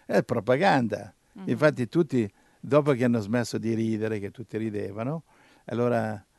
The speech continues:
Speaker 1: detto: "Ma questo qui cosa è servito, sto incontro?
Speaker 2: Eh sì.
Speaker 1: Solamente a farvi le foto, i
Speaker 2: Mhm.
Speaker 1: selfie?"
Speaker 2: Sì.
Speaker 1: E, e dopo Zelensky ha detto: "Ah, io voglio che Putin ci sia al prossimo incontro", sì?
Speaker 2: <laughs>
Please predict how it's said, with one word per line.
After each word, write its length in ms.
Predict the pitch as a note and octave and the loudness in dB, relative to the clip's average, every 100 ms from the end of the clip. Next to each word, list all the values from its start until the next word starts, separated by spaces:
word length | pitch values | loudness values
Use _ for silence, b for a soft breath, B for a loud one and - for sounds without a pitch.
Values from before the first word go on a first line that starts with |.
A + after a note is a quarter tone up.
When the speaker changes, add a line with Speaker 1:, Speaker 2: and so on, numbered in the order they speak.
| _ | _
Speaker 1:
detto: 320 | D#3 B2 G#2 G#2+ | -8 -8 -6 -8
"Ma 140 | G#2+ | -6
questo 300 | G#2 G2+ A2 | -8 -8 -8
qui 140 | A2+ | -8
cosa 220 | A#2 G2+ G#2+ | -8 -8 -8
è 20 | |
servito, 500 | - G#2+ G2 G2 G2 | -10 -12 -12 -20 -20
sto 160 | - | -20
incontro? 680 | F#2+ F2+ F#2+ F#2+ F#2 - - - | -20 -20 -20 -20 -20 -20 -20 -12
Speaker 2:
Eh 140 | F#3+ | -12
sì. 180 | - F#3+ | -12 -18
Speaker 1:
Solamente 460 | F#3 A#2 A#2 A2 A2+ | -10 -8 -6 -6 -6
a 40 | |
farvi 260 | G2 G#2 G#2+ | -6 -6 -6
le 120 | G#2+ | -8
foto, 580 | - A2 G2+ - A2+ A2+ | -6 -8 -8 -12 -14 -14
i 40 | |
Speaker 2:
Mhm. 60 | A#3 | -14
Speaker 1:
selfie?" 580 | G3 A2+ A#2 - A2+ A2 | -8 -8 -8 -14 -18 -20
Speaker 2:
Sì. 340 | _ - F#3+ F#3+ _ b b b b _ _ | _ -16 -16 -16 _ b b b b _ _
Speaker 1:
E, 400 | - D3+ A#2 - | 2 6 6 2
e 120 | A2+ | -2
dopo 460 | A2+ B2+ B2+ B2+ - - b b - | 2 2 2 0 -2 -8 b b -6
Zelensky 440 | A#2+ B2 D3 C#3+ | -2 0 0 0
ha 20 | |
detto: 320 | C3 B2+ A#2+ B B B | -2 -2 -4 B B B
"Ah, 140 | - | 0
io 160 | G#3+ G#3 | 6 8
voglio 300 | F#3+ A3+ A#3 | 8 6 4
che 160 | - | 2
Putin 380 | - G#3+ A3 G#3 | 0 -2 -2 -4
ci 120 | - | -4
sia 280 | G3+ - C3 | -6 -2 -4
al 60 | G#2 | -4
prossimo 400 | - G#2 - G#2 | -10 -12 -12 -12
incontro", 560 | G#2 - G2 G2+ A#2 | -12 -14 -16 -16 -16
sì? 280 | G#2 A#2 C#3+ | -10 -6 -6
Speaker 2:
<laughs> 400 | G#3 - G3 b | -6 -10 -16 b